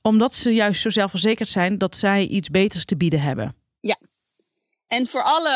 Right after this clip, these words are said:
Speaker 2: eh, luisteren, of voor alle kijkers, eh, die niet Nederlands als eerste taal hebben, je kunt er ook Nederlands als tweede taal een cursus doen.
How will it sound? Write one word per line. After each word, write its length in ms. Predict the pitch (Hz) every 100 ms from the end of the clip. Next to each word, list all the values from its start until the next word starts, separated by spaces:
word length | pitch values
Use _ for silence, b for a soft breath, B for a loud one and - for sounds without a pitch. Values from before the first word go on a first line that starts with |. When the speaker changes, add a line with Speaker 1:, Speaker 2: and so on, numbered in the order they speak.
| 240
Speaker 2:
eh, 160 | 233 247
luisteren, 440 | 269 320 - 233
of 120 | 220 -
voor 120 | - 214
alle 200 | 294 269
kijkers, 480 | 269 285 285 226 -
eh, 400 | - 208 196 190 180
die 340 | 185 208 202 -
niet 400 | 214 254 294 226
Nederlands 440 | 233 226 214 202
als 100 | 208
eerste 320 | - 202 190
taal 340 | - 226 302 285
hebben, 220 | 285 320
je 80 | 285
kunt 160 | 262
er 80 | 254
ook 120 | 254
Nederlands 380 | 247 233 233 214
als 120 | 240
tweede 300 | - 226 202
taal 320 | - 175 87 -
een 100 | 165
cursus 360 | 170 165 -
doen. 260 | - 156